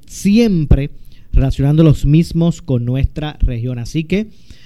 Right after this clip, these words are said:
bienvenidos todos a este espacio de Ponce en Caliente. Hoy es viernes, gracias a Dios que es viernes, veintiocho de agosto del año dos mil veinte. Y antes que cualquier otra cosa aquí en el programa,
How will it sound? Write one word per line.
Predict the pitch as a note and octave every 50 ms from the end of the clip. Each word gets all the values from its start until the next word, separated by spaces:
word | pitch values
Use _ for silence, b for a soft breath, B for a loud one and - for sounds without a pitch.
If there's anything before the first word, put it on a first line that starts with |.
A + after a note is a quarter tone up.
| b b b
bienvenidos | B2+ B2+ F3 F#3+ F#3+ G3 F#3 F#3+ G3 F#3+ -
todos | F#3 F3+ F3+ G3 G3 - -
a | D#3+ D#3 D#3+
este | D#3 - F#3+
espacio | F3+ E3 - - - E3+ E3+ E3+ - - F#3
de | F3 D#3
Ponce | D#3+ - - - - A3 A3+ G#3 - A3 G#3
en | A3 A3
Caliente. | A3+ A3+ G#3 F#3 F#3+ G#3 A3+ G#3+ F#3+ E3 D3+ C3 D3+ D3
Hoy | C#3+ D3+ D#3+ F3
es | F3 - - -
viernes, | D3+ C3 C3+ F3+ F#3 G#3 A#3 B3+ C4+ B3+ A#3+ G#3+ F#3+ E3+ D#3 D3 C#3+ C3+ - - - - -
gracias | C#3 D3 D#3+ E3 - - E3 D#3
a | D#3+
Dios | D#3+ E3 D#3
que | - E3+
es | D3
viernes, | C3+ C#3 C3+ C3+ B2+ C3 C#3+ C#3 - - b b b b b b b b b b b b -
veintiocho | B2 A#2+ A2+ F#3+ G#3 A3+ A#3+ G#3 - G3+ F#3 F3+ F#3 F#3+ F#3 - G3 G3+ G3+
de | E3 D3+ E3 D#3+ -
agosto | E3+ D3 C#3 C3 C#3+ D#3 E3 - - - - - - A#2+ A2 - - -
del | A#2 B2+ C3 C3
año | C3+ D3 D#3 D#3+ E3+ E3+ E3 E3 D#3+ - - -
dos | C3 B2 C3+ C3 B2+ - - -
mil | B2+ C#3 D3+ D#3 D#3 D#3
veinte. | C3 A#2+ D3 D#3+ D#3+ C#3+ C#3 A#2+ C#3 C3+ C3+
Y | C#3
antes | D3+ E3 F#3 G#3 A3 G#3+ - A3 G#3+ G#3 G3+ G3 G3 F#3 F3
que | - - - D#3+ D#3 D3 D3 C#3
cualquier | D3 C#3 C3 - D#3 D#3+
otra | D#3+ E3 D#3 D3
cosa | - D3+ D#3+ D3 - C#3
aquí | B2 - C#3
en | C#3+
el | D3 C#3
programa, | - C#3+ C#3+ D3 E3+ E3+ D#3 C3+ B2+